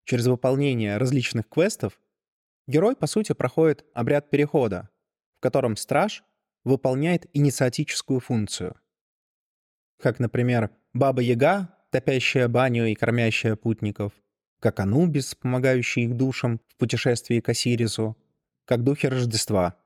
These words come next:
способствующие изменению убеждений протагониста. В реальной жизни это может быть связано с получением нового жизненного опыта и расширением собственных границ.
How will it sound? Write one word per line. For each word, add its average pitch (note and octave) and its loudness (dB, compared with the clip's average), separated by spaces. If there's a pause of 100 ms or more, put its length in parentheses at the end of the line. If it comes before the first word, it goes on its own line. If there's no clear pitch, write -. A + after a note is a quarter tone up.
(160)
способствующие A2 0 (240)
изменению A2 2
убеждений A2 0
протагониста. A2 -2 (2000)
В - -2
реальной B3+ 4
жизни A3 2
это - -4
может E3 0
быть D#3 -6
связано F#3+ 2
с - -4
получением B2 -2 (300)
нового C#3 4
жизненного A2+ 0
опыта E3 -2 (260)
и - -4
расширением D3 2
собственных B2+ -2
границ. A#2+ -4